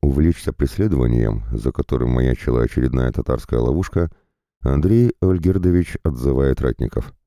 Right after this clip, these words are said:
Я немного поволновался насчёт того, что ордынцы сумеют повторить свой манёвр с рокировкой лёгких стрелков на тяжёлых богатуров, и что последние сумеют ударить нашим в спину. Но нет, ничего подобного.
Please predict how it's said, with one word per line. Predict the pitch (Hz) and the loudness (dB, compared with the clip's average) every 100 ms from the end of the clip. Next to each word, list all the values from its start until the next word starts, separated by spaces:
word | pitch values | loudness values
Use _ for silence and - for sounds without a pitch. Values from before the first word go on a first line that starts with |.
| _ _ _ _ _ _ _ _ - | _ _ _ _ _ _ _ _ 0
Я | 65 67 | 2 4
немного | 65 65 64 62 | 2 2 2 0
поволновался | 62 64 65 69 67 - | 2 2 2 2 0 0
насчёт | 64 - - | -2 0 -4
того, | - 69 78 85 64 | 0 2 2 2 0
что | - - 64 | -4 -2 0
ордынцы | 62 69 87 - | 2 2 0 0
сумеют | 64 67 71 71 - | -2 0 2 2 0
повторить | 71 - 69 71 | -2 0 2 0
свой | - 69 | 0 0
манёвр | 65 67 73 71 - | 2 2 2 0 -2
с | - | -4
рокировкой | 65 65 69 69 - 69 | -4 -2 0 0 0 0
лёгких | 65 71 - 65 | 2 0 0 -4
стрелков | - 65 65 - 80 65 | -2 -2 0 0 -2 0
на | 65 67 | -2 0
тяжёлых | 71 62 67 65 62 | 0 0 2 2 0
богатуров, | 64 65 - 60 - - - _ _ _ _ - | -2 -2 0 0 -2 -6 -20 _ _ _ _ -4
и | |
что | 73 73 | 0 0
последние | 69 - 80 101 65 60 | 0 2 2 4 2 2
сумеют | - 73 82 82 73 | 0 0 2 2 0
ударить | 67 76 87 - | 0 2 0 -2
нашим | - 65 62 67 64 | -4 -2 0 -2 -4
в | |
спину. | - 58 55 50 - _ _ _ | -4 -4 -2 -4 -10 _ _ _
Но | 69 85 | 0 2
нет, | 80 - 71 | 0 -2 -2
ничего | 67 - 76 | -2 2 0
подобного. | 90 85 60 58 57 | 2 0 0 0 0